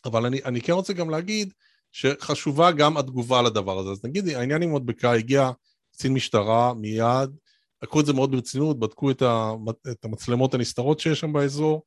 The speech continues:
אה, ו-, ומצאו את הבן אדם, שאגב, הוא לא היה חלק מאיזה תנועה או משהו, היה סתם, לא רוצה להגיד הזוי כדי לא, לא להפחית בחשיבות של זה, אבל העמידו אותו לדין, ונדמה לי שהוא קיבל או מאסר או איזשהו עונש לא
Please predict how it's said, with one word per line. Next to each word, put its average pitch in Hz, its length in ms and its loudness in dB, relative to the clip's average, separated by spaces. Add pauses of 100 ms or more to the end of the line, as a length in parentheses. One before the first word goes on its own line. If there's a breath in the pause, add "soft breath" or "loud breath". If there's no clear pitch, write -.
(580 soft breath)
אה, 117 600 -2 (340)
ו-, 131 220 2
ומצאו 131 380 2
את 170 100 2
הבן 131 220 4
אדם, 143 420 2
שאגב, 127 440 -2
הוא 120 140 -4
לא 139 100 4
היה 131 120 2
חלק 127 300 -4
מאיזה 120 180 -8
תנועה 127 260 -4
או 120 60 -2
משהו, 143 260 -8
היה 160 100 -6
סתם, 160 360 -2 (1000)
לא - 160 -4
רוצה 151 180 4
להגיד 143 240 4
הזוי 139 240 4
כדי 135 160 -2
לא, 135 360 2
לא 131 140 -2
להפחית 147 320 -4
בחשיבות 170 420 -4
של 165 120 2
זה, 127 140 4
אבל 117 220 2
העמידו 151 260 0
אותו 147 160 -2
לדין, 147 380 0
ונדמה 120 320 -4
לי 147 80 -4
שהוא 127 260 -8
קיבל 123 380 0 (340)
או 123 100 -10
מאסר 139 580 4
או 123 460 0
איזשהו 120 340 -6
עונש 135 400 -2
לא 131 680 0